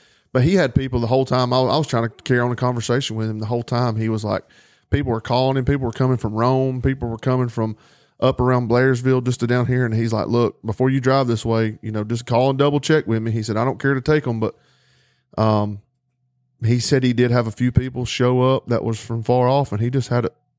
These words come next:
some of 'em he had to turn away, and some of 'em he was able to take. But I'm sure that's, I'm sure he gets himself in a tough situation 'cause he don't wanna turn nobody away.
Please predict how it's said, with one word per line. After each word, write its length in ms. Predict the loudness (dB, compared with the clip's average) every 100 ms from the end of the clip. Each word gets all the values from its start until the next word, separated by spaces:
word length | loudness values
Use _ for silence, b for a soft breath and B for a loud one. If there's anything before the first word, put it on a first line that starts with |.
| _ _ _
some 280 | -4 0 2
of 60 | 2
'em 60 | 2
he 140 | 2
had 140 | 2 0
to 80 |
turn 200 | -2 -2
away, 240 | 0 0 0
and 80 | 0
some 160 | 0
of 100 | 0
'em 60 | 2
he 60 | 2
was 80 |
able 200 | 2 0
to 60 | -2
take. 300 | 0 0 0 -4
But 140 | -8 b b b b b b
I'm 140 | -4 0
sure 200 | 2 2
that's, 220 | 0 -6 -4
I'm 80 | -2
sure 140 | 2 2
he 80 | 4
gets 200 | 2 0
himself 340 | 0 2 2
in 80 | 0
a 80 | -6 -8 _ _ _
tough 200 | 0 2
situation 580 | 2 0 2 2 2 -2
'cause 120 | 0
he 80 | 0
don't 100 | 0
wanna 140 | -4
turn 160 | -4 -2
nobody 240 | -2 -2
away. 320 | 0 2 2